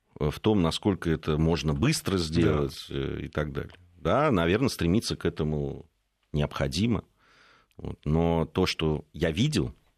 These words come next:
Speaker 1: и то, что мне рассказывали врачи, которым я доверяю, э, это замечательные врачи, это действительно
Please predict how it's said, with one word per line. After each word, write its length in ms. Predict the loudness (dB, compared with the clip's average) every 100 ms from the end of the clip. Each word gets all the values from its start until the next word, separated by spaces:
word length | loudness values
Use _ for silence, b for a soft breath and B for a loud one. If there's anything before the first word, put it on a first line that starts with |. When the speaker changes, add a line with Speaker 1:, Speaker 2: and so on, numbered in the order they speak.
| _ _ -8
Speaker 1:
и 120 | -4
то, 160 | -2
что 420 | -2 -2 -2 0 0
мне 220 | 0 0
рассказывали 540 | -2 -2 -2 -2 -2
врачи, 300 | -2 0 -2
которым 340 | -4 -4 -2 0
я 120 | 0
доверяю, 640 | 0 0 2 2 0 -2 -10 B B B B -12
э, 380 | -8 -6 -8 -12
это 220 | -18 -12
замечательные 840 | -10 -6 -4 -2 -4 -4 -4 -2 0
врачи, 440 | -2 -2 -6 -6 -12 -16
это 100 | -20
действительно 680 | -16 -6 -6 -4 -4 -4